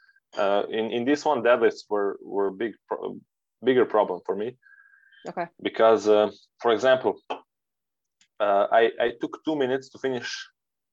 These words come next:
Speaker 1: last deadlifts, fourteen reps, and Jeffrey did them in fourteen seconds. And I still beat him in, <laughs> in the workout because my handstand push-up, push-ups were so good.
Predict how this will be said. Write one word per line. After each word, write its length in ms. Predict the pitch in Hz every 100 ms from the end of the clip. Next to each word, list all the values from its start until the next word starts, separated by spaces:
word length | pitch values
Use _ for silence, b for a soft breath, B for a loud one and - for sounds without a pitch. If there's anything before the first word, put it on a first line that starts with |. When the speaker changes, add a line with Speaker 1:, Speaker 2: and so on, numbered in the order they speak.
| _ _
Speaker 1:
last 500 | 107 107 107 - -
deadlifts, 600 | 101 98 120 - _ - _ _ _ _
fourteen 300 | - 110 104
reps, 400 | - - - - _ _ _ _ _ _ -
and 160 | 107
Jeffrey 320 | 107 127 127 110
did 160 | 120
them 140 | 117 107 _ _
in 200 | 107 101 _ _ _
fourteen 380 | - 120 - 107
seconds. 560 | - 90 - - - _ _ _ _ _ _ _ _ _
And 120 | 120 123
I 100 | 117
still 260 | - 175
beat 280 | 131 135 127 120
him 100 | 107
in, 60 |
<laughs> 160 | 120 113 120
in 40 | -
the 100 | 113
workout 400 | 120 120 117 104
because 280 | - 110 104
my 200 | 107 104
handstand 380 | 107 104 - 98
push-up, 260 | 101 - - _
push-ups 500 | 107 - - - - _
were 140 | 98 92
so 260 | - 98
good. 180 | 98